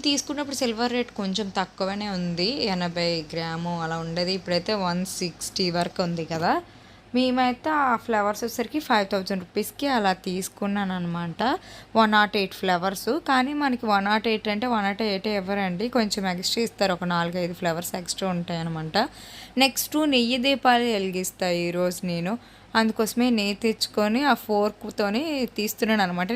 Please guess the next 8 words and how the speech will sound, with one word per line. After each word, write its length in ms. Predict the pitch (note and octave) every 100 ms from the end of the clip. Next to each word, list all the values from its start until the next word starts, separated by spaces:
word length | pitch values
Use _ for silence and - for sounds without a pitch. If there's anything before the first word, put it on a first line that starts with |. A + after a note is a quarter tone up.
| C4
నేను 100 | A#3+
ముందుగా 340 | G#3+ G#3+ A3 C#4 C4
కరగబెట్టుకొని 600 | G#3 G#3 A3 - B3 A#3+ G3+
ఉంచుకోలేదు 640 | G3+ - A#3 A3 F3 F3 D#4+ - - - - A3+
దేవుడి 320 | A#3 A3 A3+ A3
కోసం 260 | A3+ G#3+ G3
అని 120 | F3+ F#3
చెప్పేసి, 500 | F3 - E3+ - B3+